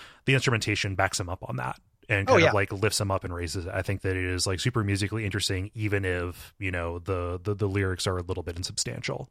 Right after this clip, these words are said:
Speaker 1: Like, I just, the,
Speaker 2: It
Speaker 1: like, this is, um, I think that it's deceptively, um, deceptively good.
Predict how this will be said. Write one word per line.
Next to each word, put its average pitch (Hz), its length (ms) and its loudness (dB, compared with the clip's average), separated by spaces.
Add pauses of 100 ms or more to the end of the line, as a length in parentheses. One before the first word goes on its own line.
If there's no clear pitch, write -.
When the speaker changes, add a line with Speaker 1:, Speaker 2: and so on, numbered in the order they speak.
(100)
Speaker 1:
Like, 98 160 0
I 95 60 0
just, 92 260 0
the, 101 120 2
Speaker 2:
It - 60 0
Speaker 1:
like, 95 180 -4
this 110 200 4
is, 92 460 0 (560)
um, 101 320 4
I 101 80 0
think 101 220 -2
that 101 100 2
it's 95 220 0
deceptively, 107 1120 -4 (200)
um, 92 360 0
deceptively 98 540 -2
good. - 200 -12